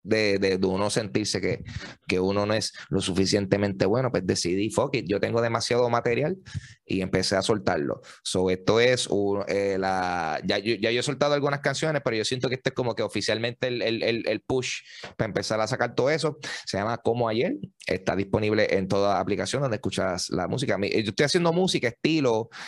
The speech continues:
es, es synthwave, synth pop, ah, ese estilo de,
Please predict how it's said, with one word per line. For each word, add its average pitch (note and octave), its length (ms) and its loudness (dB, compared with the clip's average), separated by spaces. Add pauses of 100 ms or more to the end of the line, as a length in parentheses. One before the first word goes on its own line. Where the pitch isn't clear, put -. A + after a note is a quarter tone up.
(280)
es, C#3+ 380 -2
es C3+ 300 0
synthwave, C#3+ 720 0 (360)
synth D#3 460 -4
pop, B2+ 320 0
ah, F#2+ 420 0 (320)
ese A2+ 200 0
estilo D3+ 500 4
de, C#3 440 2